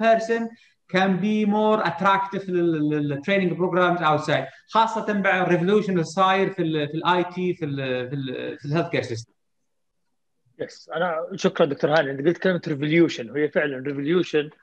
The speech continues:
Speaker 2: لأنك، آه، خ-، خليني آخذ مثال، يعني، مثال أحب أستخدمه. عندنا قبل الماشينز، قبل لا يكون في ماشينز،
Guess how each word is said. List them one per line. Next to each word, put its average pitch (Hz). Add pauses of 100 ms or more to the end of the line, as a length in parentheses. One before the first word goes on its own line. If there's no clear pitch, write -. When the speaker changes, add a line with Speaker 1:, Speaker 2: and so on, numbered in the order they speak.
(440)
Speaker 2:
لأنك، 165
آه، 143 (260)
خ-، - (100)
خليني 180
آخذ 170
مثال، 143
يعني، 135
مثال 160
أحب 143
أستخدمه. 123 (1120)
عندنا 190
قبل 185
الماشينز، 165
قبل 175
لا 175
يكون 165
في 165
ماشينز، 127